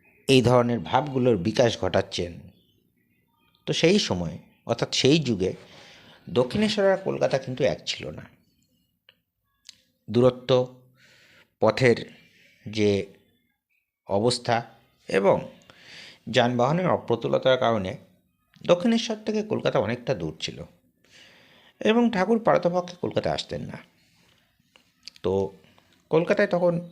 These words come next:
ইংরেজদের শাসনকাল, তো, তো প্রচুর গণ্যমান্য ব্যক্তি ছিলেন,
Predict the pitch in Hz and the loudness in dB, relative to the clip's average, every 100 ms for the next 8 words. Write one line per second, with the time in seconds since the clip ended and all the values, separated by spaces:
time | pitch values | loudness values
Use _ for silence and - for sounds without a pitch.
0 | - 127 139 135 135 123 117 110 131 147 | -8 -2 0 0 0 0 0 -4 -4 -4
1 | 156 170 - - - - - - - - | -2 0 -2 -6 -20 -20 -20 -20 -20 -20
2 | - - - 107 104 - - _ _ _ | -20 -20 -4 -2 -2 -4 -12 _ _ _
3 | _ _ _ _ _ - - - - - | _ _ _ _ _ 0 0 2 -2 -4
4 | - _ 113 110 151 175 175 139 131 - | -18 _ -4 -2 0 0 0 0 -2 -6
5 | - 110 | -4 -4